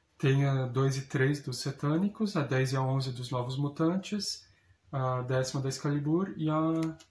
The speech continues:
deci-, e a primeira, segundo volume, sei lá, de Wolverine.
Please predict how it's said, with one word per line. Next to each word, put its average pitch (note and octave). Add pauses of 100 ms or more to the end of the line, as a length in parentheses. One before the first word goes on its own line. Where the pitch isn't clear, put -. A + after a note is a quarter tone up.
(500)
deci-, D3+
e C#3+
a C3 (240)
primeira, C#3 (960)
segundo B2+
volume, B2+
sei B2
lá, B2 (600)
de C3+ (720)
Wolverine. C3